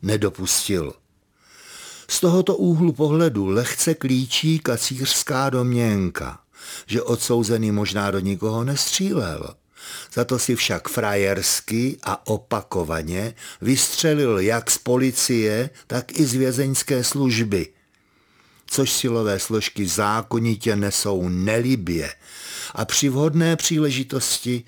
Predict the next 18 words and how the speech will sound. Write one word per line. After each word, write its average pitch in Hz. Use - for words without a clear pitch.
se 135
vynasnaží 123
všechno 90
podobným 110
srandistům 117
sčítnout 151
i 170
s -
úroky. 90
Naklíčená 113
domněnka 101
nezpochybňuje 104
ani 95
v 92
nejmenším 104
výroky 107
moci 101
soudní. 87